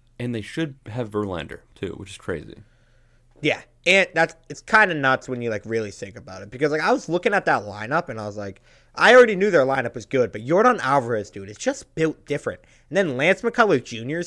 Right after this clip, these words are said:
Speaker 2: shuts out the Dodgers in Dodger Stadium in the most t-, toxic environment you could be in a, a starting pitcher.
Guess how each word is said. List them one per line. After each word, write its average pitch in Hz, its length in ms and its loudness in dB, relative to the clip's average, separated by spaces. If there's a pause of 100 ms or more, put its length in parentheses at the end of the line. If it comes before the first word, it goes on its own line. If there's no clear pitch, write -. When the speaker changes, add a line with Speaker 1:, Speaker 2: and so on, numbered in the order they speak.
(100)
Speaker 2:
shuts - 460 -6
out 165 200 2
the 156 100 0
Dodgers 113 580 -6
in 131 240 -8
Dodger 139 340 0
Stadium 139 600 -2 (300)
in 143 140 -4
the 139 100 -2
most 131 400 0 (240)
t-, - 80 -20 (160)
toxic 175 480 2
environment 123 560 -4
you 120 80 -8
could 117 220 -12
be 127 140 -6
in 120 80 -4
a, 107 60 -8 (220)
a 117 100 -10
starting 107 300 -6
pitcher. 170 440 -2